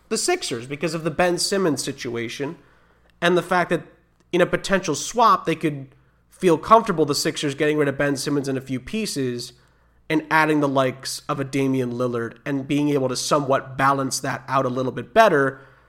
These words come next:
Whereas the Knicks would be a more of a lopsided trade. The Knicks don't have a star like Ben Simmons, despite his shooting woes. That would be worth,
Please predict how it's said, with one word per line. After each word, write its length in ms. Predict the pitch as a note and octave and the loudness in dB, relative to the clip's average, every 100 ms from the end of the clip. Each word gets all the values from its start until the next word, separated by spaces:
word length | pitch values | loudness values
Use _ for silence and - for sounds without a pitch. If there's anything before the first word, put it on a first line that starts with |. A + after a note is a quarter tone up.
| _ | _
Whereas 180 | - D#3+ | 2 4
the 80 | F3 | 6
Knicks 240 | A3+ A#3+ | 4 6
would 120 | A3+ F#3 | 4 4
be 80 | |
a 60 | F#3 | 4
more 180 | F#3 F#3+ | 8 8
of 60 | |
a 40 | F3 | 8
lopsided 720 | C#3+ C#3+ D3+ - E3+ E3+ E3 | 8 6 4 2 4 4 2
trade. 360 | - G3+ G#3 B2 | 0 2 4 2
The 60 | |
Knicks 180 | C#3+ D#3 | 0 0
don't 180 | E3+ D3+ | 2 0
have 560 | C#3+ F3 G3 D#3+ C#3 - | 2 4 4 4 0 -4
a 80 | D3 | -6
star 440 | D3+ - E3 D#3+ D3+ | -6 2 6 8 8
like 280 | C#3+ C#3 | 4 0
Ben 220 | - C#3+ C#3+ | -2 0 0
Simmons, 760 | - G#3 D#3 A2+ B2+ - - - _ _ _ _ _ _ _ _ _ _ _ _ _ _ _ | 2 2 2 -4 -8 -10 -14 -20 _ _ _ _ _ _ _ _ _ _ _ _ _ _ _
despite 320 | C3+ - C3+ | -10 -2 -2
his 120 | C3 | 0
shooting 340 | B2 C3+ A#2+ A2+ | -2 -4 -4 -4
woes. 480 | A#2 A2+ D#3+ - - _ _ _ _ _ - _ _ _ _ _ _ _ E3+ | -6 -4 -4 -6 -16 _ _ _ _ _ -20 _ _ _ _ _ _ _ 4
That 60 | |
would 100 | F3+ | 4
be 100 | A3 | 4
worth, 680 | G#3+ A#3 D#4+ E4 - - - | 2 4 4 4 -4 -18 -20